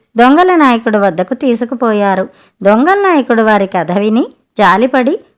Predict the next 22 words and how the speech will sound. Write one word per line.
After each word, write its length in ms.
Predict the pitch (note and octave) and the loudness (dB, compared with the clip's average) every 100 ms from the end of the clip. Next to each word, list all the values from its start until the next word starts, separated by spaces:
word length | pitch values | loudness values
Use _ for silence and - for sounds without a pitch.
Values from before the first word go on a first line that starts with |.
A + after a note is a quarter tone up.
| - | -2
వారి 240 | B3 C#4+ | 2 2
కట్లు 360 | C4 G#3 - D4 | 2 -2 -2 -4
విప్పించి 580 | C#4+ A3 A#3 A3 A3 G3+ _ _ - | -4 -4 -2 -2 -2 -6 _ _ -6
భోజనం 420 | G#3 G#3+ F4 F#4+ | -2 0 -2 -2
పెట్టించి, 640 | C#4 G3 - A3 A3+ C4+ - _ _ _ - | -2 -4 -4 -4 -4 -6 -8 _ _ _ -4
"మీరు 280 | A#3+ B3+ F#4 | 2 2 2
కూడా 280 | F4+ G4 D#4+ | 2 2 4
మాతోనే 600 | B3 G#3+ G#3 D4+ D4+ D4 | 4 2 0 2 2 2
ఉండిపోండి, 680 | A3+ G3+ A3 A3+ G3 F3 F#3 _ - | 2 0 -2 -2 -2 -4 -8 _ -2
మీకేమీ 540 | A#3 B3+ A#3+ A3 F4 | 0 2 0 0 0
భయం 400 | D#4+ A3+ G3 C#4 | 2 0 0 0
లేదు, 320 | C#4+ G#3+ F3+ C4 _ - | 0 -2 -4 -8 _ -2
మీకు 240 | B3+ C4 | 0 2
ఏ 260 | B3+ G3+ G#3+ | 2 2 2
లోటు 320 | A#3+ G#3 G#3+ | 2 0 0
ఉండదు," 480 | E4+ D4 G#3+ F#3+ F3+ - _ - | 0 0 0 -2 -4 -6 _ -4
అని 320 | F#3+ G3 - _ _ A#3+ | -2 -2 -4 _ _ 0
వారి 240 | B3+ C4 | 2 2
పట్ల 320 | A#3+ G3 B3 | 0 -4 -4
చాలా 420 | D4+ A3+ G3 A#3 | -4 -2 -2 0
ఆదరం 480 | C4+ G#3+ F#3+ A3+ D4 | 0 0 -2 0 2
చూపాడు. 520 | C#4 G#3 G3 F#3 E3+ | 0 -2 -2 -4 -4